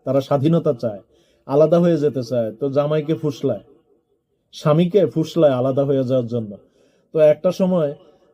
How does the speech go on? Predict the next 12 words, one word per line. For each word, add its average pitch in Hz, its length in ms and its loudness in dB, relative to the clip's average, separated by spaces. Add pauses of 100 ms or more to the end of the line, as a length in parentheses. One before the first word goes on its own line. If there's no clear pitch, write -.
(160)
জামাই 165 340 2
মনে 170 280 2
মনে 175 220 2
না 165 200 0
চাইলেও 170 360 2
শেষ 165 260 -4
পর্যন্ত 175 400 -4
ওই 160 220 4
স্ত্রীর 156 380 -2
কথা, 175 460 -4 (360)
শান্তি 156 600 -2 (420)
শৃঙ্খলা 151 800 2